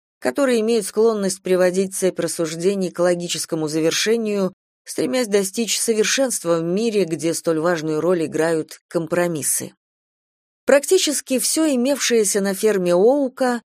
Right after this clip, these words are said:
ему предоставил один торговец, который должен был получать долю от дохода, пока судо не будет погашено.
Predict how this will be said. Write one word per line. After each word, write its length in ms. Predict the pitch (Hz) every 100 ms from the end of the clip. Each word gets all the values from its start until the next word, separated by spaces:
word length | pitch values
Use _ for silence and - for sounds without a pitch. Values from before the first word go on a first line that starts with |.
| _ _
ему 240 | 202 254 330
предоставил 640 | 320 247 226 277 262 240
один 280 | 233 254 254
торговец, 640 | 247 254 240 269 151 -
который 380 | - 151 175 180
должен 420 | 170 202 185 185
был 220 | 175 202 190
получать 640 | 185 185 190 208 196 - -
долю 420 | 170 220 190 151
от 180 | 147 160
дохода, 580 | 175 - 277 214 202 190 _ _ -
пока 220 | 196 208
судо 300 | 196 240 202
не 120 | 180
будет 320 | 175 185 180
погашено. 720 | - 185 180 143 - 143 131